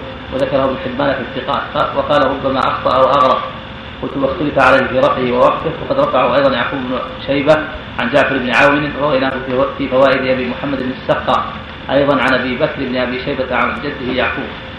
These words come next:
واختلف فيه على جعفر بن عون، فرواه عبد بن حميد في تفسيره عنه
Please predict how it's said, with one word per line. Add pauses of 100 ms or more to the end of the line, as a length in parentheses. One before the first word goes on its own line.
(320)
واختلف
فيه
على
جعفر
بن
عون،
فرواه
عبد
بن (100)
حميد
في
تفسيره
عنه